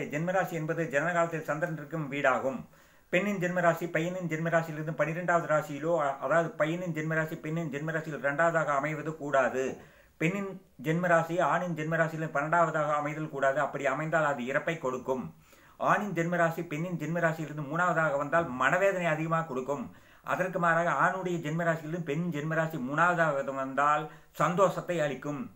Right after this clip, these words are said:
ஆணின் ஜென்மராசி பெண்ணின் ஜென்மராசியிலிருந்து நாலாவதாக அமைந்தால், அதாவது பெண்ணின் ஜென்மராசி ஆணின் ஜென்மராசி பத்தாவது வீட்டில் இருந்தால் ஏழ்மையை கொடுக்கும். பொருத்தத்தில் எவ்வளவு டெக்னிக் இருக்குதுன்னு பாருங்க. ஒரு ஆணையும் பெண்ணையும் சேர்த்துறது கூட பெருசு இல்ல. அதற்கு மாறாக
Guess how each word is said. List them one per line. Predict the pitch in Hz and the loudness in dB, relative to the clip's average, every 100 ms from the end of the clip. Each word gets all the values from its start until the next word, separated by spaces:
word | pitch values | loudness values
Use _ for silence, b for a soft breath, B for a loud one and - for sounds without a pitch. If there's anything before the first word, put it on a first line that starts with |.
| b b b - | b b b -2
ஆணின் | 135 185 190 175 | 2 2 0 -2
ஜென்மராசி | 156 175 175 170 175 | -2 2 2 2 -2
பெண்ணின் | 151 160 175 151 | -4 -4 -4 -2
ஜென்மராசியிலிருந்து | 151 165 160 156 147 139 170 139 | 0 0 0 -2 -6 -6 -2 2
நாலாவதாக | 147 165 151 143 131 | 4 4 2 0 0
அமைந்தால், | 131 131 139 151 151 | -2 0 2 2 2
அதாவது | 143 165 160 156 | 4 4 2 -2
பெண்ணின் | 151 185 170 | -4 -4 -4
ஜென்மராசி | 151 165 165 156 175 151 | -4 0 0 2 2 2
ஆணின் | 175 170 | 2 -2
ஜென்மராசி | 143 160 160 160 160 | -4 -2 -2 -2 -4
பத்தாவது | 139 185 175 143 | -2 2 2 0
வீட்டில் | 143 147 | -6 -4
இருந்தால் | 135 127 165 147 127 156 | -4 0 0 0 -2 2
ஏழ்மையை | 190 180 170 175 190 - | 4 4 2 0 -2 -2
கொடுக்கும். | 156 165 160 175 165 123 - - b b b b b b - - | 0 0 0 0 0 0 -8 -18 b b b b b b -8 -2
பொருத்தத்தில் | 165 180 170 160 | 2 2 2 4
எவ்வளவு | 151 165 156 | 4 2 -2
டெக்னிக் | - 135 165 | -4 -4 -4
இருக்குதுன்னு | 160 170 156 | -2 -2 2
பாருங்க. | 151 151 135 | 2 2 0
ஒரு | 127 139 | 2 2
ஆணையும் | 151 165 156 | 2 0 -4
பெண்ணையும் | 165 160 | -4 -2
சேர்த்துறது | 147 151 143 156 | 0 -2 -4 -4
கூட | 151 | -2
பெருசு | 143 151 | -4 -2
இல்ல. | 131 113 - _ b b b b _ - - _ _ | -4 -4 -8 _ b b b b _ -20 -20 _ _
அதற்கு | 127 165 180 180 | 0 0 2 4
மாறாக | 175 165 139 143 | 6 6 4 4